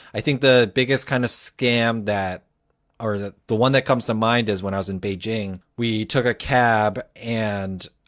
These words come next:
I just remember sitting in that cab and I was like, "That meter's going up way too fast," you know? And so it was, like, maybe, like, a ten, fifteen minute car ride. And by the time we got to our hotel, it was, like, a hundred dollars.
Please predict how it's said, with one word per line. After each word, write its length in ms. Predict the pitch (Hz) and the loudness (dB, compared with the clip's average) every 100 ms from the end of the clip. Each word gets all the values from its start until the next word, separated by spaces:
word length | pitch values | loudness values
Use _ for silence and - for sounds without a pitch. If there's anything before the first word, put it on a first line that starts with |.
| _ - | _ -6
I 80 | |
just 180 | 107 120 | -4 -2
remember 380 | 131 120 139 135 | 0 0 2 2
sitting 320 | - 135 135 | 0 -2 0
in 80 | 123 | 0
that 180 | 113 - | -2 -2
cab 360 | 131 117 104 | 0 0 0
and 140 | 101 98 | -4 -6
I 60 | |
was 140 | 104 98 | -4 -4
like, 240 | 92 - | -8 -6
"That 160 | - 180 | -2 -2
meter's 420 | 160 143 117 - | 0 0 -2 -6
going 340 | - 110 104 107 | -4 -2 0 -2
up 180 | 80 | -4
way 300 | 76 87 104 | -8 -8 -6
too 200 | 95 110 | -6 -8
fast," 560 | 95 98 67 71 - - _ _ _ - | -6 -8 -8 -8 -10 -12 _ _ _ -10
you 100 | 107 | -6
know? 160 | 92 | -4
And 160 | 92 98 | -4 -4
so 420 | - 98 92 87 _ _ | -2 0 -2 -4 _ _
it 60 | 107 | -8
was, 160 | 104 | -4
like, 200 | 120 101 | -4 -4
maybe, 280 | 107 110 110 | -6 -4 -4
like, 140 | 101 98 | -4 -6
a 200 | 90 - _ | -10 -12 _
ten, 340 | - 120 113 117 | -10 -4 -4 -2
fifteen 380 | 127 120 123 113 | -4 -4 -6 -4
minute 220 | 113 110 | -6 -4
car 200 | 110 110 | -2 2
ride. 220 | 127 131 | 2 2
And 80 | 107 | 0
by 100 | 101 | -2
the 100 | 98 | -2
time 260 | - 110 | -4 -4
we 80 | 107 | -4
got 260 | 92 104 - | -4 -4 -4
to 60 | |
our 140 | 95 95 | -4 -4
hotel, 580 | 90 - 104 95 85 - - - - | -4 -4 -4 -2 -6 -12 -20 -20 -12
it 60 | 101 | -10
was, 200 | 95 95 | -8 -8
like, 180 | 87 | -8
a 40 | - | -8
hundred 340 | - 107 95 | -6 -6 -4
dollars. 600 | 87 95 78 76 80 - | -2 0 0 -6 -14 -16